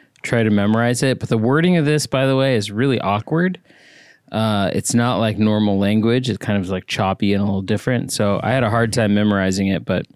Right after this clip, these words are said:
um, he gave, he gave me the scholarship, and I got to go to camp, and it was great. And then as I memorized it, I started to think about it more and look at the passage more and realize that it was about Jesus and his humility.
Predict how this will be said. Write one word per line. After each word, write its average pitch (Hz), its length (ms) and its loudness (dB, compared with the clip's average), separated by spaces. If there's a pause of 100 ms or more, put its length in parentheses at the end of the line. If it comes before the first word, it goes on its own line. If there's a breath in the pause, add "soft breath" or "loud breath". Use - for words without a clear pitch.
(580 loud breath)
um, 101 300 -2
he 113 260 -2
gave, 113 580 -2 (140)
he 107 200 -2
gave 107 200 0
me 113 80 2
the 107 80 0
scholarship, 107 600 -2
and 95 100 -2
I - 20 -2
got 98 200 -2
to 101 100 -6
go 101 160 0
to 98 80 -2
camp, 101 520 -4
and 95 240 -4
it 95 60 -4
was 95 140 -4
great. 101 420 -4 (500 loud breath)
And 120 240 4
then 139 440 2
as 120 280 -2
I 120 80 2
memorized 131 600 2
it, 120 100 2
I 107 60 2
started 135 260 -2
to 117 80 0
think 170 280 0
about 92 300 0
it 80 80 0
more 92 320 0
and 104 140 2
look 101 180 -4
at 104 120 -4
the - 80 -14
passage 110 520 -4
more 110 220 0
and 101 100 0
realize 101 420 0
that 98 100 -2
it 98 40 0
was 95 160 -4
about 92 380 -4
Jesus 98 560 -4
and 101 100 -6
his 90 220 -6
humility. 101 720 -2